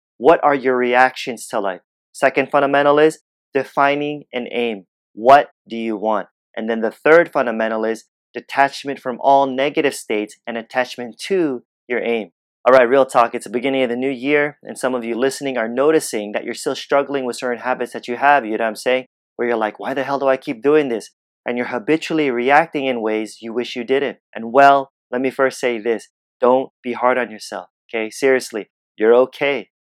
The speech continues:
You're okay <laughs> right now. And you watching or listening to this tells me that you wanna change, and that's the first step. But now let me ask you, and if you can,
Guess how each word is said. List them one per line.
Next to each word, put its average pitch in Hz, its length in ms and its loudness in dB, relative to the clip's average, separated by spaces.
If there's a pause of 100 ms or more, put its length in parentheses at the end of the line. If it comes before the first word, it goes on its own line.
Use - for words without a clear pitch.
You're 117 140 4
okay 131 280 4
<laughs> 127 120 0
right 120 140 2
now. 135 240 4 (260)
And 113 120 -8
you 139 140 0
watching 143 560 4
or 120 160 -2
listening 160 440 -2
to 123 120 -8
this 117 180 -10
tells 170 420 -4
me 113 260 -10 (280)
that 123 160 -6
you 131 80 0
wanna 117 240 -2
change, 117 460 -8
and 120 180 -6
that's 139 280 0
the 127 120 -4
first 117 280 -4
step. 123 300 -2 (320)
But 117 100 -10
now 120 120 -2
let 127 140 0
me 135 140 -4
ask 143 320 -2
you, 107 160 -10 (300)
and 113 120 -4
if 113 80 -6
you 127 100 -6
can, 147 420 -2